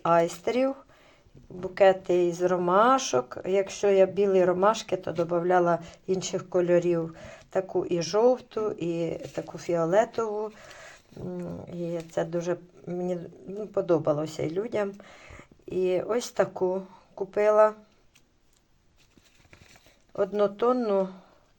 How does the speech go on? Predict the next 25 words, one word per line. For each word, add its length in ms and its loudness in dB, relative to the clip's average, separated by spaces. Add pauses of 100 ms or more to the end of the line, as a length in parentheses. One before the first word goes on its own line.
(520)
таку 260 -8
якусь 360 -6
рожеву. 800 -2 (1800)
Тут, 360 -8
е, 200 4
білу, 500 0 (420)
я 300 4
шукала 480 4
щось, 280 -10
ніде 280 -2
не 120 -2
було 280 -4
білої 460 -4
статиці, 600 -2
окремо 440 2
купити 440 -4
в 60 -8
цьому 360 -4
році. 380 -4 (580)
Е, 260 6
я 200 6
купляла, 520 2
по-моєму, 540 -4
айсберг 500 -6
називалася. 760 -4